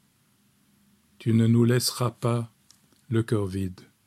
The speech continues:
Nous le croyons à cause de Jésus-Christ, notre Sauveur, venu chercher et sauver ce qui était perdu. Amen.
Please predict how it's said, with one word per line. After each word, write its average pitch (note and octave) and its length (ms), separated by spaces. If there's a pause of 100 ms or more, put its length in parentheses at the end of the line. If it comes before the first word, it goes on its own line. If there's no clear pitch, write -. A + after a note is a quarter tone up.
(760)
Nous A#2+ 160
le B2 120
croyons B2+ 680
à G#2+ 160
cause A#2 420
de G#2 140
Jésus-Christ, A#2 720 (1040)
notre C3+ 320
Sauveur, G#2+ 680 (840)
venu B2 380
chercher A#2+ 720 (320)
et A#2 100
sauver A2+ 600 (680)
ce - 220
qui A#2 220
était A2 200
perdu. G2 480 (2000)
Amen. G2+ 420